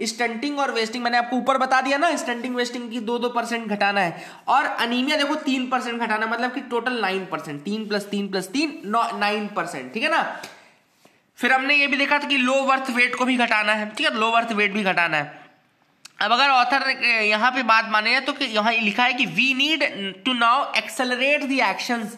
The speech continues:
on multiple fronts", हमको accelerate करने की जरूरत है, "and we need to quickly graduate to a पोषण प्लस स्ट्रेटजी", अब हमको portion plus की तरफ move करने की जरूरत है, तभी जाकर के हम targets को पूरा कर पाएंगे।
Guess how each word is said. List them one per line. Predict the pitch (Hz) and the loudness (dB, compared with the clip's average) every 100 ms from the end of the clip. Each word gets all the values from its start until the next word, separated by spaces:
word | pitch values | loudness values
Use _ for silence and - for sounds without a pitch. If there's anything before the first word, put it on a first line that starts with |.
| - - | -18 -4
on | 214 233 220 | 0 0 0
multiple | 202 202 208 202 196 | -2 -4 -4 -4 -2
fronts", | 247 220 - - - | -2 -2 -6 -16 -4
हमको | 226 247 277 | -4 -2 -4
accelerate | - 226 - 247 247 277 277 | -4 -6 -4 -2 0 0 0
करने | 254 220 220 | -2 -2 -2
की | 214 | -4
जरूरत | 196 196 196 196 208 | -2 0 0 -2 -2
है, | 240 285 294 - - | 0 0 -4 -10 -4
"and | - 254 269 220 | 0 0 0 0
we | 247 | 0
need | 262 285 | 2 0
to | 302 294 269 | -2 -2 -2
quickly | 262 262 214 175 | 0 0 2 2
graduate | 208 208 185 214 277 277 285 | 4 4 2 2 2 0 0
to | 277 | 0
a | |
पोषण | 277 - 247 240 233 294 311 311 | 0 -4 -4 -4 -2 0 0 -2
प्लस | - - - 311 320 302 | -8 -10 -2 2 2 0
स्ट्रेटजी", | 254 - 190 165 147 139 | -6 -2 -2 -2 -6 -6
अब | 190 | -4
हमको | 214 233 285 | -6 -6 -8
portion | - 247 240 233 277 285 | -8 -6 -4 -2 -2 -4
plus | - 269 269 | -2 -2 0
की | 262 | -4
तरफ | 226 214 208 | -4 -4 -4
move | 190 185 | -6 -6
करने | 185 180 175 | -4 -6 -4
की | 170 160 | -6 -6
जरूरत | 156 156 208 | -4 -4 -2
है, | 269 294 - - - | 0 -2 -6 -14 -6
तभी | 196 208 262 | -4 -2 -2
जाकर | 240 226 214 | -2 0 -2
के | 202 | -2
हम | 220 220 214 | -4 -4 -2
targets | 185 180 185 196 - | -2 -2 -6 -10 -6
को | 240 | -4
पूरा | 240 180 180 196 | -4 -4 -4 -4
कर | 175 | -4
पाएंगे। | 170 160 147 147 180 | -8 -6 -8 -4 -2